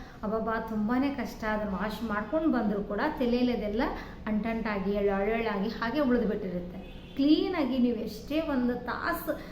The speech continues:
ನೀವು ಅದನ್ನ ಹೆಡ್ ಬಾತ್ ಮಾಡ್ಕೊಂಡ್ರೆ, ಎಷ್ಟು ತುಂಬ ಕ್ಲಿಯರಾಗಿ ಹೆಡ್ ವಾಶ್ ಮಾಡ್ಕೊಂಡ್ರು ಕೂಡ ತಲೆಯಲ್ಲಿ ಅದು ಹಾಗೆ ಉಳಿದಿರುತ್ತೆ. ಅದ್ರ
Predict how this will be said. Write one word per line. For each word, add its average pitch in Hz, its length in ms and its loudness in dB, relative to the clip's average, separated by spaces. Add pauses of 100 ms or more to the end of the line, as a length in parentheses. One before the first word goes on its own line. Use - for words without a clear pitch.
(220)
ನೀವು 254 120 6
ಅದನ್ನ 233 220 2
ಹೆಡ್ 196 400 0
ಬಾತ್ 285 220 2
ಮಾಡ್ಕೊಂಡ್ರೆ, 220 500 0
ಎಷ್ಟು - 240 -6
ತುಂಬ 240 640 2 (120)
ಕ್ಲಿಯರಾಗಿ 262 600 4
ಹೆಡ್ 226 220 0
ವಾಶ್ 233 300 -4
ಮಾಡ್ಕೊಂಡ್ರು 208 460 -4
ಕೂಡ 294 160 0 (460)
ತಲೆಯಲ್ಲಿ 240 400 4
ಅದು 214 140 0
ಹಾಗೆ 214 320 -2
ಉಳಿದಿರುತ್ತೆ. 190 520 0 (140)
ಅದ್ರ 392 180 2